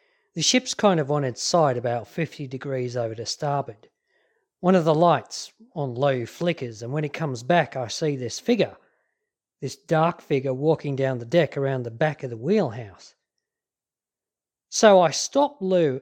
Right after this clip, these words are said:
and power down, just take a second to process, 'cause I must be sleepier than I think, right? Because this figure, it was upright in relation to the deck, like the deck was still horizontal, and it wasn't moving like it was underwater.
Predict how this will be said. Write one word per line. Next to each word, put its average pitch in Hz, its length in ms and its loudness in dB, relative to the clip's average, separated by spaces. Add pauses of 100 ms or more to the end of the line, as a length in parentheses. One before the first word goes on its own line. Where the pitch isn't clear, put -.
and 131 200 -10
power 160 320 -2
down, 127 520 -4
just - 340 -12
take 180 240 -4
a 127 40 -10
second 156 320 -6
to 120 60 -10
process, 156 520 -2
'cause - 420 -12
I 156 60 -4
must 180 260 -2
be 233 100 -2
sleepier 139 460 -6
than 110 180 -12
I 101 100 -14
think, 202 360 -2
right? 123 300 -10 (1120)
Because 135 360 -4
this 156 340 -2
figure, 127 560 0
it 160 80 -8
was 135 200 -2
upright 131 580 2
in 123 180 -10
relation 123 580 -6
to 123 120 -14
the 113 100 -20
deck, 143 480 -4 (580)
like 147 280 4
the 127 80 -12
deck 135 300 -2
was 117 100 -8
still 139 280 -4
horizontal, 135 840 -2
and 143 80 -6
it 135 80 -6
wasn't 170 300 2
moving 151 360 0
like 127 240 -4
it 139 40 -14
was 127 160 -8
underwater. 127 640 0